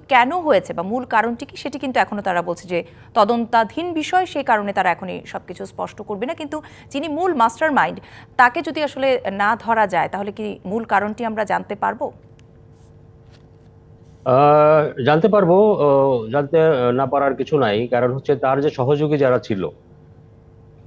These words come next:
Speaker 2: যাদের, আহ, যিনি মূল অভিযুক্ত, তিনি কিন্তু এই মা-, মার্ডারের সময় কল-, কলকাতায় ছিলেন না, তিনি তখন ঢাকায় ছিলেন, বাংলাদেশে ছিলেন। তো,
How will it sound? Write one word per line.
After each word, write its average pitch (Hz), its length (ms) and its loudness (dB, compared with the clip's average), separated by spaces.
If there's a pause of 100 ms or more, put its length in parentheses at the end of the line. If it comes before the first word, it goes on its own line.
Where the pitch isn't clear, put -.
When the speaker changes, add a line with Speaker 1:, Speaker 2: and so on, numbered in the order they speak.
(160)
Speaker 2:
যাদের, 98 320 0
আহ, 95 220 -6
যিনি 120 360 2 (120)
মূল 113 300 2
অভিযুক্ত, 135 320 2
তিনি 131 260 2
কিন্তু 143 640 0
এই 110 160 4
মা-, 107 240 0
মার্ডারের 117 420 2
সময় 139 380 -2 (120)
কল-, 127 200 2
কলকাতায় 120 480 0
ছিলেন 104 320 0
না, 80 160 -8 (380)
তিনি 117 140 -4
তখন 131 360 -2 (460)
ঢাকায় 107 240 0
ছিলেন, 85 240 -2 (420)
বাংলাদেশে 120 400 4
ছিলেন। 85 260 -4 (920)
তো, 110 120 6